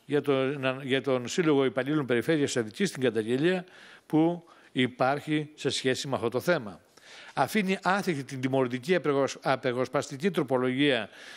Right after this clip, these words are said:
ε, που, ε, υπάρχει από την, πριν από την κυρία Γεροβασίλη, που μαζί με την τροπολογία του κυρίου Μητσοτάκη ψηφίσανε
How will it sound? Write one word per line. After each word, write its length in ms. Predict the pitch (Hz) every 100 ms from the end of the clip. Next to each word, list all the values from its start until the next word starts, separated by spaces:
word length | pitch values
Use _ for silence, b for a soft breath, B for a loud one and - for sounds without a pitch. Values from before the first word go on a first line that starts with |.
| B B
ε, 300 | - 131 127 120 123
που, 460 | 196 196 175 170 165 - - 240 - 240
ε, 300 | 151 151 170
υπάρχει 500 | 139 180 175 - 139
από 220 | 117 131
την, 220 | 107 120
πριν 240 | 151 147
από 100 | 131
την 100 | 110
κυρία 200 | 110 127
Γεροβασίλη, 800 | 139 131 120 117 - 143 120 101 B B B B
που 120 | 180
μαζί 280 | 156 147 156
με 100 | 180
την 260 | 135 135 120
τροπολογία 520 | 135 120 120 127 143
του 80 | 110
κυρίου 220 | 113 127
Μητσοτάκη 520 | 127 120 - 160 156
ψηφίσανε 640 | 147 131 160 156 196 208